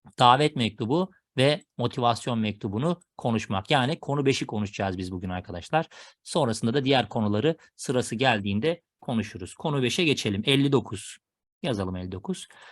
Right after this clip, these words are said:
Bu arada sorusu olanlar chat kısmına yazabilir veya sorun var yazabilirse onlara da cevap veririz veya en son cevaplayalım. Şimdi konu beşi hep beraber işleyelim arkadaşlar. Konu beş bize neyi söylüyor?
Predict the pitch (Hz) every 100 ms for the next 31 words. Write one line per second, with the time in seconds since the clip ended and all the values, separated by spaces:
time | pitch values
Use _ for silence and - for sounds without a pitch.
0 | - 175 185 185 196 - 185 190 214 180
1 | 180 208 220 - 196 - 190 202 208 185
2 | 196 208 226 180 185 - 180 190 185 160
3 | 147 147 170 208 233 220 233 _ _ _
4 | - 175 156 175 220 156 185 170 151 110
5 | 127 175 196 190 170 147 110 107 104 101
6 | 95 95 - - - - 277 233 147 226
7 | 254 208 - 233 196 185 185 185 - 143
8 | 117 110 110 107 - 127 233 254 247 -
9 | 220 220 220 208 196 214 220